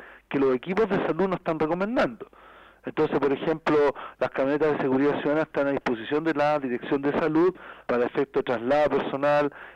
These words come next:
eh, y, eh, y, y ordenamiento, por ejemplo, el proceso de,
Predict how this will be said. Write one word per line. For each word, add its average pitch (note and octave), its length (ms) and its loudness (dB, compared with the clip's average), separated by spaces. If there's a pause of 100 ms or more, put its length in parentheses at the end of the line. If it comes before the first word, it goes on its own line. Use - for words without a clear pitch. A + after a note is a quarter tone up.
eh, A2+ 540 2 (360)
y, C#3+ 220 -2
eh, A#2 500 -2
y, C3+ 320 -2
y C3+ 40 4
ordenamiento, C3 680 0
por C#3 100 -2
ejemplo, D3 300 -4
el B2 60 -6
proceso C#3 420 0
de, B2 240 2